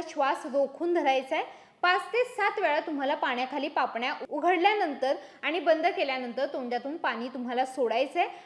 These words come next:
आणि श्वास घ्यायचा आहे. आता पुन्हा तुम्हाला तोंडात पाणी भरायचं आहे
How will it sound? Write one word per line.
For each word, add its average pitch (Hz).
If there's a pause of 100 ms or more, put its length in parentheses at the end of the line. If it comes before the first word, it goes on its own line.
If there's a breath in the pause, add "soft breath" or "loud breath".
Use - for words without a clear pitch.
(100 loud breath)
आणि 359
श्वास 233
घ्यायचा 214
आहे. - (140)
आता 320
पुन्हा 415
तुम्हाला 349
तोंडात 320
पाणी 285
भरायचं 277
आहे 392